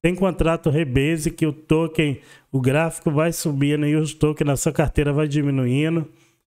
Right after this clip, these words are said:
Tem um monte de contrato desse jeito, tá, pessoal?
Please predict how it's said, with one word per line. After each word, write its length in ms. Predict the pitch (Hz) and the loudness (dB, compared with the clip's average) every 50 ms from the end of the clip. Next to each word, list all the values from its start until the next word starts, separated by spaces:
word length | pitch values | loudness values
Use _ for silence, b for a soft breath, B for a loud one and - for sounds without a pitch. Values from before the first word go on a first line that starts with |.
| _ _ - | _ _ -2
Tem 120 | 160 170 | -2 0
um 40 | 180 | 0
monte 540 | 185 175 156 151 156 170 190 196 190 190 190 | 0 2 2 2 2 2 0 -2 -2 -6 -6
de 100 | 196 180 | -6 -2
contrato 840 | - 190 185 170 139 - 139 139 143 156 165 165 - - 180 170 135 | 0 0 0 0 0 0 0 0 2 0 0 -2 -2 -2 -2 -2 -2
desse 560 | 123 131 123 120 147 170 180 165 - - 180 | -4 -4 -2 0 2 2 0 -2 -2 -2 0
jeito, 400 | 143 127 127 123 123 120 - - | 0 2 2 0 0 -4 -6 -2
tá, 180 | - 139 139 | 0 0 0
pessoal? 580 | 139 - 156 139 - - 151 147 147 143 - | 2 0 -2 -2 0 0 0 0 0 -4 -6